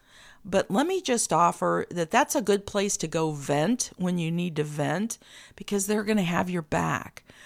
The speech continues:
So if you wanna vent, go to your friends, go to your spouse. But if you wanna solve the problem, get help. Get the tools from someone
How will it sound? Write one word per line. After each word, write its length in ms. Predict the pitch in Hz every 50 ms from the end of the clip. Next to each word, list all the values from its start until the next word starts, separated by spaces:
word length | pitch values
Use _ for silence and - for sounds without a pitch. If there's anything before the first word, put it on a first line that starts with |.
| - - - -
So 180 | - - 247
if 140 | 233 208 -
you 140 | 220 277 320
wanna 260 | 349 359 370 359 330
vent, 720 | 214 170 170 170 190 190 214 226 277 349 - - - - - _ - _ _ _ _ _ _ _ _ _ _ _ _ _ _ _ - 165 170
go 200 | - 214 226 262
to 60 | 294
your 220 | 302 311 311 277 226
friends, 880 | - - 226 233 247 247 226 185 160 147 120 113 - - - - - _ _ _ _ _ _ _
go 180 | - 180 180 196
to 60 | 220
your 220 | 214 208 208 202
spouse. 960 | 190 - - - - 190 190 185 180 180 - - - - - - - - - _ _ _ _ _ _ - - - - _ _
But 140 | - 208 208
if 100 | 208 -
you 140 | 220 285 330
wanna 240 | 359 370 381 381
solve 580 | - - - - - 185 185 202 226 254 233 214
the 80 | 254 247
problem, 800 | - - - 196 190 202 202 214 233 254 277 294 311 339 320 - _ _ _ _ _ _ _ _ - 180 165
get 280 | 156 214 220 254 285 254
help. 580 | 214 214 214 214 220 214 165 127 - - - - - - - - - - - - - _ _ _ - 170
Get 280 | 170 202 247 330 330 -
the 100 | 403 392
tools 520 | - - - 269 233 220 202 185 190 -
from 280 | - - 190 175 170 156
someone 840 | - - - 254 294 330 320 294 247 208 196 185 185 190 190 190 -